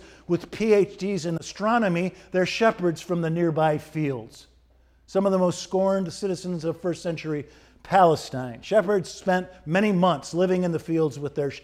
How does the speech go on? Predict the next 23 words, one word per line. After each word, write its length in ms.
they 120
smelled 680
like 240
sheep. 520
Judges 500
and 220
lawyers 480
distrusted 960
shepherds 580
so 180
passionately 920
that 160
shepherds 500
were 140
not 200
allowed 340
to 60
testify 720
in 300
a 80
court 380
of 100
law. 580